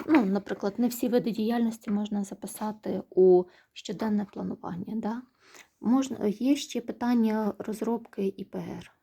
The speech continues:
Є місце тут для нотаток. Є нотатки щодо співпраці з вихователями та фах-, фахівцями, які працюють у інклюзивній групі. Те саме записуєте. Далі.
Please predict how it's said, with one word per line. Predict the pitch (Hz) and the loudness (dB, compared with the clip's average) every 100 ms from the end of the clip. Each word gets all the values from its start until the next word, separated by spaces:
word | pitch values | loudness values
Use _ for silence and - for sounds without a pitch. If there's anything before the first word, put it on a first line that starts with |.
| _ | _
Є | 220 233 | -10 -6
місце | 208 180 - - | -6 -6 -10 -14
тут | - | -14
для | - 214 | -10 -8
нотаток. | 196 185 196 180 - - | -6 -8 -12 -12 -14 -10
Є | 196 240 | -4 0
нотатки | 277 262 247 254 233 | 0 -2 -4 -6 -10
щодо | - - 214 208 | -12 -10 -10 -10
співпраці | - 208 202 - 190 185 - | -10 -14 -14 -10 -8 -8 -12
з | 208 | -14
вихователями | 190 - 208 220 208 190 175 | -14 -8 -8 -6 -4 -4 -6
та | 185 | -10
фах-, | - _ _ | -16 _ _
фахівцями, | 202 - 202 - 233 254 202 | -14 -10 -12 -8 -4 -2 -2
які | - 190 | -6 -12
працюють | - 190 - 202 202 196 | -12 -14 -10 -6 -6 -6
у | - | -6
інклюзивній | 190 185 - - 202 190 180 | -6 -8 -10 -12 -10 -12 -12
групі. | 196 180 - 240 - _ - - _ | -12 -16 -18 -20 -20 _ -20 -20 _
Те | 220 | -12
саме | 214 214 208 202 | -6 0 0 0
записуєте. | 202 - 180 - - 190 - 190 - _ _ _ - - - - - | -4 -10 -12 -12 -14 -16 -16 -20 -20 _ _ _ -20 -20 -20 -20 -14
Далі. | - - 196 | -12 -10 -12